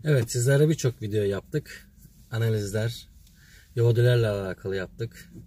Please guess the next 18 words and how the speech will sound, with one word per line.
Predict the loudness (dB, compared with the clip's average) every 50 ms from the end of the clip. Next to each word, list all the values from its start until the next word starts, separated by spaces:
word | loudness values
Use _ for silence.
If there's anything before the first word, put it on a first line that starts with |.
| -8 -2
Eğlenceli | -2 0 2 2 2 2 0 0 -2 -4 -4
videoları | -4 -4 -4 -4 -4 -6 -6 -6
yaptık. | -8 -10 -10 -12 -12 -14 -14 -14 -20 -20 _ _ -20 -20 -20 -20 -20 -18 -4
Hem | 0 0 0 2
tanışalım | 2 0 0 0 -2 -2 -2 -2 -2 -4 -4
hem | -6 -4 -2 -2 0 0
de | 0 0
bu | 2
Yahudilerle | 2 2 2 2 0 0 0 0 0 0
alakalı | -2 -4 -4 -6 -8 -8 -8 -8 -10 -12 -18 -20 -20 -20 -20 -20 -20 -14 -6
birazcık | -2 0 0 0 -2 -4 -4
daha | -4 -4 -4
konuşalım | -4 -6 -6 -6 -4 -4 -4 -2 -2 -2 -2 -2
diye | -4 -4 -6 -8 -12 -18 -20 -20 -20 -20 -20 -20 -20 -20 -20 -12 -6
bir | -2 0
video | 2 4 4 2 2
paylaşacağız | 0 -2 -2 -2 -2 -4 -6 -8 -10 -10 -10
sizlerle. | -10 -10 -10 -10 -8 -8 -6 -6 -8 -8